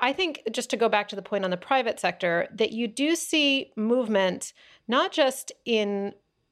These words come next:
the firms that are focused on climate innovation, but also more broadly across America's economy, attention to climate change, driven in large part by these giant investors like BlackRock, State Street.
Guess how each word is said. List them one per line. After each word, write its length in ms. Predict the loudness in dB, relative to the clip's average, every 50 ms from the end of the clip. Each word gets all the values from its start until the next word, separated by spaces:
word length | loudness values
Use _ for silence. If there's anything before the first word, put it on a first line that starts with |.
| _ _
the 400 | -10 -4 -2 0 0 0 0 -2
firms 360 | 0 2 2 2 2 0 0
that 100 | 0 0
are 60 | 2
focused 300 | 2 2 0 0 0 -2
on 40 | -4
climate 320 | -2 0 0 0 2 2 2
innovation, 680 | 2 2 2 2 2 2 2 0 -2 -4 -4 -2 0
but 200 | 0 0 0 2
also 680 | 2 2 2 2 2 2 2 4 4 4 2 2 0 -6 -16 -20 _ _ 0
more 200 | 2 2 2 2
broadly 520 | 2 4 4 4 4 4 2 2 2 2
across 340 | 0 2 2 2 2 2 0
America's 380 | -2 -2 0 0 -2 -2 -4
economy, 520 | -4 -2 0 0 0 0 0 -2 -2 -4 -2 -4
attention 560 | -4 -4 -2 -2 0 0 0 0 0 -2 -2
to 100 | -2 -6
climate 400 | -4 -2 0 0 0 0 -2 -4
change, 640 | -2 -4 -2 0 0 0 -2 -2 -4 -4 -6 -8 -8 -14 -20 -20 -20 -20 _
driven 320 | 0 2 2 2 2 2
in 100 | 2 2
large 280 | 4 2 2 2 0 -2
part 240 | 0 0 0 0 0
by 80 | -2
these 200 | -2 -2 -4 -2
giant 400 | 0 0 2 2 2 0 -2 -4 -4
investors 840 | -6 -2 2 4 4 4 2 0 -4 -2 0 0 0 0 -2 -2
like 240 | -2 -2 -2 0 2
BlackRock, 560 | 2 2 2 2 0 0 2 2 0 -2 -6
State 320 | -4 -2 -2 -2 -2 -4 -8
Street. 400 | -6 -2 -2 -2 -2 -2 -6